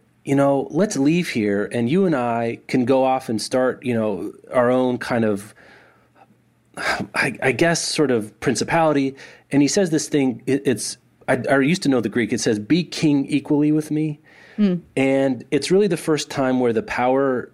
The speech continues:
Speaker 1: and, um, the power system of, of ancient Greece is questioned.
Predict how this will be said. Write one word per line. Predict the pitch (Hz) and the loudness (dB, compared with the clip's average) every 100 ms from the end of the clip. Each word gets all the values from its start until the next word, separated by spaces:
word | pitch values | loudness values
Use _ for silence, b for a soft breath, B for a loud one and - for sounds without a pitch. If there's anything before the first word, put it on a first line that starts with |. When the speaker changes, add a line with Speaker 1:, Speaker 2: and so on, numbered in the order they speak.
| _ | _
Speaker 1:
and, | 120 113 107 104 104 | 0 2 2 0 0
um, | 98 95 92 82 - b b b b b _ _ _ _ | 0 -2 -4 -6 -12 b b b b b _ _ _ _
the | - | -4
power | 104 139 143 | 0 2 2
system | 135 139 - 131 117 | 2 -2 -2 0 0
of, | 110 101 101 - _ | 0 -2 -6 -20 _
of | 117 107 101 - | 0 0 0 -2
ancient | 123 123 123 113 | -2 0 0 -2
Greece | 101 113 113 - | 0 0 0 -2
is | - 110 | -4 -6
questioned. | - 120 110 - 147 151 | -2 -2 0 0 0 0